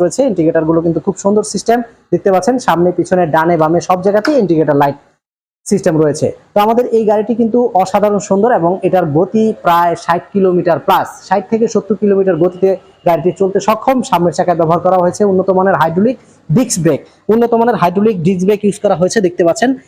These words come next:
এবং রিংগুলো কিন্তু অ্যালুমিনিয়াম অ্যালয় রিং এবং চাকার সাইজ হচ্ছে তিনশো পঞ্চাশ দশ, টিউবলেস দশ ইঞ্চি চাকা। টিউবলেস টায়ার হওয়ার কারণে এটার ভিতরে তার কাটা ঢুকলেও হাওয়া যাবে না, পাংচার হবে না, খুবই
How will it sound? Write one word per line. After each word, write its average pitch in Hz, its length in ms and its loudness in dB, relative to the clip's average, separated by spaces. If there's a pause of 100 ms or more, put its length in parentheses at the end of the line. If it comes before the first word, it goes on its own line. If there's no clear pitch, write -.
(140)
এবং 175 140 2 (140)
রিংগুলো 240 380 2
কিন্তু 156 220 0
অ্যালুমিনিয়াম 196 520 2 (120)
অ্যালয় 185 320 2
রিং 175 100 0 (120)
এবং 156 120 0 (100)
চাকার 196 280 0
সাইজ 208 200 0
হচ্ছে 208 240 -2
তিনশো 196 240 -2 (100)
পঞ্চাশ 190 280 0 (100)
দশ, 240 100 2 (380)
টিউবলেস 220 380 2 (200)
দশ 202 180 0
ইঞ্চি 165 240 0
চাকা। 143 180 0 (120)
টিউবলেস 220 380 0 (360)
টায়ার 196 260 2
হওয়ার 185 220 0
কারণে 180 260 2
এটার 202 200 0
ভিতরে 185 300 0
তার 196 180 0
কাটা 220 240 0
ঢুকলেও 190 260 0 (100)
হাওয়া 233 260 2
যাবে 156 200 0
না, 254 40 0 (120)
পাংচার 226 340 -2
হবে 156 180 0
না, 127 40 0 (120)
খুবই 208 200 0